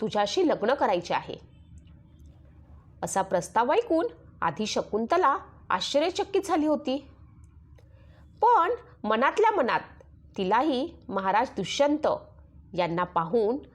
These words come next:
आणि त्यांच्या शौर्याचं गुणगान ऐकून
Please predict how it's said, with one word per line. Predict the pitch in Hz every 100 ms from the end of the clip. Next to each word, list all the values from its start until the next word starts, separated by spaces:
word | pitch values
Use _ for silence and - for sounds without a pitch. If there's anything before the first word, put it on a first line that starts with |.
| - - -
आणि | 240 320 247 - - - - -
त्यांच्या | 196 185 311
शौर्याचं | 392 302 180 208 262 - 196 - - -
गुणगान | 175 220 233 311 403
ऐकून | 226 - 208